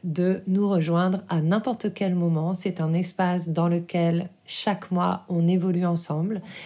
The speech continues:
C'est un espace d'engagement. C'est pour ça que je ne laisse pas le membership ouvert seulement pour un mois. Euh, pour moi, c'est vraiment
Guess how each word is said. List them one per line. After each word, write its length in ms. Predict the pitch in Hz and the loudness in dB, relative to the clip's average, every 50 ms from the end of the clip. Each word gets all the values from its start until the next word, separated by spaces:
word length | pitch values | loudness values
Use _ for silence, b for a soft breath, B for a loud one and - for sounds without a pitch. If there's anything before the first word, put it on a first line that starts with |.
| B B B | B B B
C'est 260 | - - 262 240 262 | -2 0 0 2 4
un 120 | 269 247 | 4 4
espace 640 | 254 247 240 - 247 254 262 247 - - - - - _ _ _ _ _ _ _ _ _ - | 4 2 0 0 0 0 0 0 -2 -6 -8 -12 -16 _ _ _ _ _ _ _ _ _ -8
d'engagement. 800 | 175 165 220 254 269 247 247 220 202 180 185 175 170 185 185 - _ _ _ _ - | 0 4 4 4 6 4 4 2 4 2 2 0 0 -2 -6 -10 _ _ _ _ -8
C'est 140 | - - 190 | -6 -6 -4
pour 180 | 165 - 180 | -4 -4 -4
ça 220 | 165 - 214 214 214 | -2 0 0 -2 0
que 160 | - - 185 | -2 -2 -2
je 120 | 165 175 | 0 0
ne 280 | 180 165 170 170 170 170 | 2 2 2 2 2 2
laisse 240 | 175 170 170 - - | 2 0 -2 -4 -4
pas 380 | - - 190 185 185 180 - - | -2 0 2 2 2 0 0 0
le 80 | 180 175 | 0 2
membership 540 | 170 165 160 165 160 - - - 170 170 | 2 2 0 0 -4 -4 -6 -8 -6 -6
ouvert 280 | - 160 165 160 160 - | -4 -4 -2 -4 -4 -4
seulement 360 | - - 196 180 175 180 180 | -6 -4 -2 0 0 0 -2
pour 280 | 170 170 - 170 156 165 - | -4 -4 -6 -8 -8 -6 -4
un 140 | 170 170 | -2 0
mois. 260 | 160 156 151 143 147 - - B B B B B B B B B B B | 0 0 0 -2 -4 -6 -10 B B B B B B B B B B B
Euh, 180 | - 160 156 156 | -4 -2 -2 -2
pour 240 | 151 - - 160 160 | -2 -2 -2 0 2
moi, 220 | 170 180 202 214 | 4 4 2 2
c'est 160 | 196 - - | 0 0 -2
vraiment 600 | 180 160 151 165 165 160 165 170 180 185 185 190 | -2 0 2 2 2 4 2 2 2 2 0 0